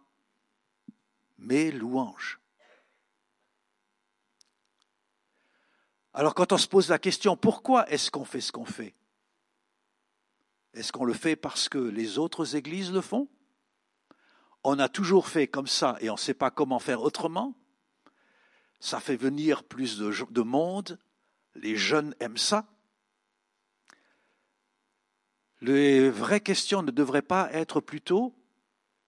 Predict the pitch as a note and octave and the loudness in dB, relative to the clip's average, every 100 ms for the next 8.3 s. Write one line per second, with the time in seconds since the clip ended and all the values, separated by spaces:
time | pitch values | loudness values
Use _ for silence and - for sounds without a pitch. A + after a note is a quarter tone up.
0 | _ _ _ - E3 - B2 - B2 A2 | _ _ _ -4 -2 0 -2 -2 -4 -8
1 | - C#3 A2 D3 G3 _ _ _ _ _ | -16 -14 -12 -14 -18 _ _ _ _ _
2 | _ _ _ D#3 F#3+ G3 F3+ - C#3+ C3 | _ _ _ -4 -4 -2 -2 -2 -2 -2
3 | E3 C#3 B2+ B2 B2+ C3 A#2+ A#2 A2+ - | -4 -6 -6 -6 -6 -6 -6 -8 -8 -8
4 | C3+ - G#2+ G#2+ - - C3 - C3 A#2 | -10 -10 -10 -8 -10 -6 -4 -2 -4 -8
5 | - A#2+ - - _ _ _ _ _ _ | -8 -10 -8 -8 _ _ _ _ _ _
6 | _ _ _ _ _ _ _ - - F#3+ | _ _ _ _ _ _ _ -6 4 4
7 | - - F#3+ - - B2 C3 G#2+ D#3+ - | 6 4 4 4 2 2 0 2 0 0
8 | - B2 | -6 -8